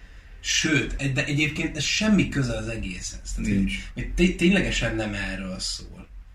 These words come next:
Speaker 1: Tehát ez, ez, ahogy mondod, csak a lehetőséget kapja meg, hogy, hogy végre kiélje a, a, a kibaszott
Speaker 2: Hát
Speaker 1: fétiseit.
Speaker 2: nagyobb üzemjelleggel,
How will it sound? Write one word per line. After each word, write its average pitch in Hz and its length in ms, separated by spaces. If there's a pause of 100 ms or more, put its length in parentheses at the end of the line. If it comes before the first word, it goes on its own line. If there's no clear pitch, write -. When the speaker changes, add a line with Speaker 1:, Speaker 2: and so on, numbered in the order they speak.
(420)
Speaker 1:
Tehát 123 180
ez, 135 120
ez, - 260
ahogy 139 280
mondod, 160 220
csak 127 180
a 123 40
lehetőséget 113 920
kapja 98 400
meg, 95 340 (420)
hogy, 110 220
hogy 113 220
végre 110 320
kiélje 104 520
a, 101 200
a, 98 380
a 113 60
kibaszott 110 520
Speaker 2:
Hát 175 160
Speaker 1:
fétiseit. 117 380
Speaker 2:
nagyobb 104 200
üzemjelleggel, 92 1040